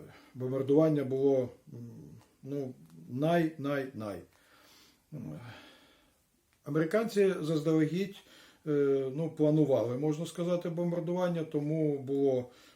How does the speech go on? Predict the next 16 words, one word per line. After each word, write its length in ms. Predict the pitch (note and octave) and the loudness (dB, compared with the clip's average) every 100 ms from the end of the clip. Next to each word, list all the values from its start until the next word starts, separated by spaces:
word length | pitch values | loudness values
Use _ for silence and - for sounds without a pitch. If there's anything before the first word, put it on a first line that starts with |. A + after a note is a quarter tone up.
| - | -12
е, 40 | B2+ B2 A#2+ A#2 A#2 A#2 - C#3+ - - | -8 -6 -4 -6 -6 -10 -14 -18 -18 -2
залишало, 880 | A#2+ D#3+ E3 E3 E3 C#3 C3 A#2+ - C3 | 4 6 6 6 6 6 4 0 -4 -8
е, 340 | B2 A#2+ A#2 A#2 | -6 -4 -4 -6
з-, 120 | D3 C3 B2 | -10 -8 2
залишали 520 | D3+ D#3+ E3+ E3 C#3+ | 4 4 4 4 4
декілька 760 | C#3+ D3+ C#3+ C3 C#3 B2+ B2 A#2+ | 4 2 0 -2 0 0 -2 -4
міст 380 | F3 G#3 - E3 | -4 -6 -6 -4
для 460 | C#3 B2 C#3+ D3 | -4 -2 2 2
потенційного, 880 | C#3 C3+ C#3 C3+ D3 B2+ B2 A#2 A#2+ - - - - | 0 -6 -6 -4 -4 -4 -6 -6 -8 -12 -20 -20 -14
е, 360 | B2 A#2+ A#2+ A#2 | -8 -6 -6 -8
скиду 340 | - C#3 B2 | -6 -4 -4
туди 560 | B2+ B2+ B2+ A#2+ A2+ G#2 - G#2+ A2 A2 A2+ | -8 -8 -4 -4 -4 -6 -10 -18 -18 -14 -8
ядерної 500 | B2 A2 G#2+ A#2+ A#2+ | -8 -6 -8 -10 -6
бомби, 400 | F3+ A3+ F#3 D3 | -4 -2 -2 -2
і 40 | |
тому 440 | C#3+ D3 F3 F3+ | -4 -4 -4 -6